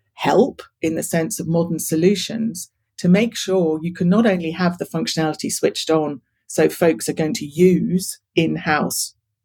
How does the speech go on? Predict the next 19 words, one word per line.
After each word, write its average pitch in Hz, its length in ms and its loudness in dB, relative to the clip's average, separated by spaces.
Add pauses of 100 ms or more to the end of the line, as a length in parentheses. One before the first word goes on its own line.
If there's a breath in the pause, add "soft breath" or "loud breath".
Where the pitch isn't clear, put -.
(260)
capabilities, 156 960 0 (440 soft breath)
but 202 140 6
also 277 240 2
you've 208 180 0
got 233 100 6
to 233 60 6
be 220 140 4
able 226 200 2
to 214 120 0
monitor 226 400 2
that. - 220 -6
You've - 100 -8
got 160 100 2
to - 60 -2
be 151 80 0
able 151 160 0
to - 100 -20
capture - 480 -2
it. 202 280 0